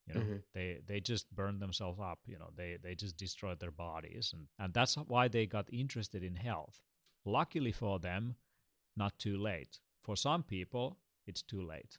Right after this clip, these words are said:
Speaker 2: Mm-hmm.
Speaker 1: and that's, that's, um, I think, is a waste of, uh, human energy.
Speaker 2: Absolutely. If you don't mind, Timu, I just wanna segue a bit, because what we wanna talk about here today is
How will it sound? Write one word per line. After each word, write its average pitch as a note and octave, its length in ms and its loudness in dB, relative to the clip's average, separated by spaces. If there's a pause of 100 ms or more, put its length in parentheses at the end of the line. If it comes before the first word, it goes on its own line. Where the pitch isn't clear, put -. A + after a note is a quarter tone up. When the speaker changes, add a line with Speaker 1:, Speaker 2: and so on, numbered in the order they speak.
Speaker 2:
Mm-hmm. A#2+ 140 4
Speaker 1:
and G#2+ 140 0
that's, - 440 -2
that's, - 360 0
um, G2+ 160 -2 (340)
I F#2+ 80 -4
think, G2 300 -4
is F#2+ 240 -2
a F2+ 260 -4 (460)
waste F#2+ 640 0 (320)
of, F2 200 -8 (160)
uh, F#2 220 -4 (760)
human F2 280 -4
energy. D#2+ 440 -8 (220)
Speaker 2:
Absolutely. F#2+ 640 0 (160)
If - 140 -6
you F#3+ 60 8
don't G#3 200 8
mind, A2 420 0
Timu, A2 260 -4
I G#2 180 0
just C3 240 -6
wanna C#3 280 2 (260)
segue G2 720 0
a E2+ 40 -6
bit, E2+ 300 -4 (100)
because G#2+ 560 4 (180)
what C#3 160 10
we E3 80 -4
wanna F3 220 4
talk - 300 4
about A2+ 280 2
here A2 120 0
today F#2+ 380 0
is F#2 340 -4